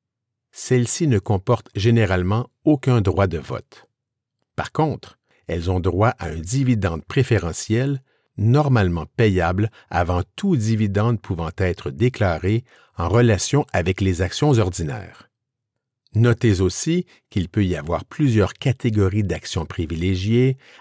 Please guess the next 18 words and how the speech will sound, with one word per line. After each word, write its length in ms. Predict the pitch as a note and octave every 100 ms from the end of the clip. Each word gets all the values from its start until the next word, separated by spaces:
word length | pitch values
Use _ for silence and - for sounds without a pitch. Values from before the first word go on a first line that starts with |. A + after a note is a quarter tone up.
| -
avec 280 | D#2+ E2+
des 200 | E2 F#2+
droits 360 | E2+ F2+ D2+ D2+
spécifiques 840 | - - A2+ - A#2 - E3+ - -
à 100 | B2
chacune 380 | - B2+ - E2+
d'elles. 400 | C#2+ B1 G#2 - _ _ _ _ _ _ _ _ _ -
Enfin, 380 | A2 - F3 F3+
il 160 | A#2+ G#2
faut 160 | -
faire 240 | G2 A#2+ F#2
une 140 | E2
distinction 760 | E2+ C#3+ - B2 G#2 - A2+ G2
entre 260 | - D2+ -
le 120 | C2
capital 600 | - - - F#2 E2 D2 -
autorisé, 720 | A2 G#2 A#2 A#2 C3+ C#3+ F#3 - _ _ _
authorized 760 | F2+ F2 F#2+ E2 D#2+ D#2+ D#2 -